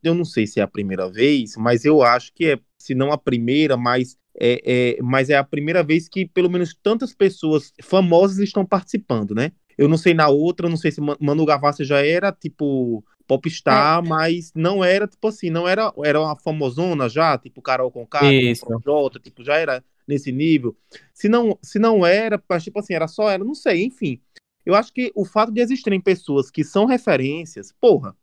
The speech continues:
Speaker 1: eu tinha Carol Conká como uma referência de, como Bia falou aí no início, entendeu? Uma referência de uma pessoa progressista, uma referência de uma pessoa desconstruída, uma referência realmente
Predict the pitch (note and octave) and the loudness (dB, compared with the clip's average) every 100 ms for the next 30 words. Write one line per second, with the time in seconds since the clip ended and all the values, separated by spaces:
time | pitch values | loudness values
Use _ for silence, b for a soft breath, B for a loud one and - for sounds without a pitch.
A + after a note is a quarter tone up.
0 | _ E3+ F#3+ - F4+ F#4+ B3+ G3+ E3+ C3+ | _ 4 4 4 -2 0 2 2 0 -4
1 | D#3+ G#3 F4 E4+ F#4 F4+ F#4 F#4+ E4 A#3+ | -2 0 -2 -2 -2 -2 -2 -2 0 -2
2 | D4+ F#4 D4+ E4+ F4 E4+ A#3 B3 B3 C4 | -4 -4 0 2 2 0 -4 -4 -4 -4
3 | A3+ A#3+ C4 C#4+ B3+ A#3+ B3 D4 C#4+ G#3+ | -6 -6 -2 0 2 0 -2 -10 -10 -10
4 | A3+ - E3 G3 - b b E3+ E3+ F3+ | -8 -6 -2 -2 -2 b b 0 2 0
5 | G#3 G#3 F#3+ G3+ G#3 F#3+ G3 F#3+ F#3 E3+ | -2 -4 -2 0 0 0 0 0 0 2
6 | E3 D#3+ - _ - D3+ E3+ G#3 - G#3+ | 2 0 -4 _ -2 0 0 -2 -2 -2
7 | F#3 E3 E3+ D3+ E3 E3 D#3+ D#3+ D#3+ D3+ | 0 -2 -4 -2 -2 -4 -4 -4 -4 -4
8 | D3+ - _ - C3+ - D#3+ - F#3+ F#3+ | -4 -6 _ -10 -10 -2 -2 0 2 2
9 | F3 E3 D#3 D3+ D#3+ F3+ G#3+ G#3 C4 D#4+ | 2 0 2 2 2 0 2 2 2 2
10 | D#4 E4 E4 A3+ B3 - F4+ | 4 4 4 2 0 0 0